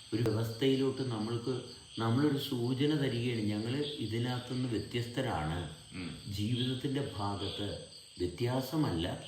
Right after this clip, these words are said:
Speaker 1: ജീവിതത്തിന്റെ ഭാഗത്ത് വ്യത്യാസമില്ലാതെ പ്രപഞ്ചത്തിന്റെ പ്രവർത്തനത്തിന്റെ ഭാഗം അനുഭവിച്ചുകൊണ്ട്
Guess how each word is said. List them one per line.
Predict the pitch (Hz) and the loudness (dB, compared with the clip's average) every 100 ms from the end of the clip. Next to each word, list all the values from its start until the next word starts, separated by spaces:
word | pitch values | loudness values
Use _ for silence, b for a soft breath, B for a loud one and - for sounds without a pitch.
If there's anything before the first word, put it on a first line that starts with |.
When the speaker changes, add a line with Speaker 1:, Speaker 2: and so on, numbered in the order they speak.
| - - - | -14 -14 -6
Speaker 1:
ജീവിതത്തിന്റെ | 92 101 123 151 170 165 165 104 | 0 2 4 4 4 0 0 0
ഭാഗത്ത് | 110 104 104 123 | -4 -2 -2 2
വ്യത്യാസമില്ലാതെ | 107 - 117 139 160 190 170 123 101 85 76 82 95 - - - - - - | 0 2 2 4 4 2 2 2 2 0 0 2 2 0 -6 -14 -20 -14 -2
പ്രപഞ്ചത്തിന്റെ | 107 104 117 135 135 147 139 - - - - - | 2 4 4 2 2 2 2 -2 -6 -10 -10 -6
പ്രവർത്തനത്തിന്റെ | 113 110 113 113 131 135 - 143 156 - - | 0 2 2 0 0 0 0 0 0 -2 -4
ഭാഗം | 104 113 117 131 | -2 0 0 0
അനുഭവിച്ചുകൊണ്ട് | 104 101 92 120 123 - 127 104 98 - | 0 0 0 0 0 0 0 0 -2 -4